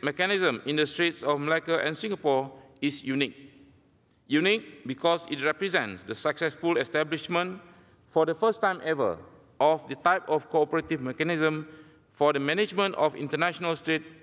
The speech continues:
envisaged in Article forty-three of the unclos.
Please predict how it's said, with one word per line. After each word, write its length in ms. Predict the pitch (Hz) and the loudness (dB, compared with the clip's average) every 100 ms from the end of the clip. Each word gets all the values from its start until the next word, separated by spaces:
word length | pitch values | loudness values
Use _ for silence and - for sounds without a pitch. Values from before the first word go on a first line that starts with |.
| - | -8
envisaged 640 | - 160 160 156 156 147 - - | -4 -2 -4 0 0 -2 -6 -6
in 140 | 123 - | -4 0
Article 360 | 143 147 147 | -2 -2 -2
forty-three 680 | 143 160 156 147 170 131 82 - - _ _ | 0 -2 -2 -2 -2 -4 -6 -12 -20 _ _
of 240 | 123 139 131 | 4 4 4
the 80 | |
unclos. 480 | 131 135 139 143 92 | 0 0 0 0 0